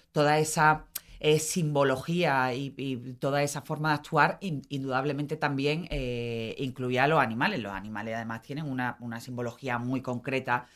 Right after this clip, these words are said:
eh, en la fe católica. Y entonces, bueno, pues de la misma manera, eh, que podías rezar a un santo para que te ayudara,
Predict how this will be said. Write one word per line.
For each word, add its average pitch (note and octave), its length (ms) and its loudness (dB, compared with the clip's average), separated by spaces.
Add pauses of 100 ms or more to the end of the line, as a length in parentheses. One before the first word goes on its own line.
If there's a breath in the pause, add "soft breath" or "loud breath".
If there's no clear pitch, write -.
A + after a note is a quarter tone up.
(340 loud breath)
eh, B2+ 580 -2
en D3+ 100 0
la B2+ 80 -2
fe C3 140 -8
católica. D#3+ 500 -4 (240 loud breath)
Y D3+ 80 0
entonces, C#3+ 240 2
bueno, D#3+ 220 0
pues C#3 120 -2
de B2+ 100 0
la A#2+ 100 0
misma C3 260 0
manera, C#3+ 540 2
eh, A#2 640 -2
que B2 80 -4
podías B2 260 -2
rezar C#3+ 300 -2
a B2+ 40 2
un C3 100 0
santo D#3+ 420 0
para A#2 200 -4
que A#2 140 -6
te - 140 -8
ayudara, C#3 560 0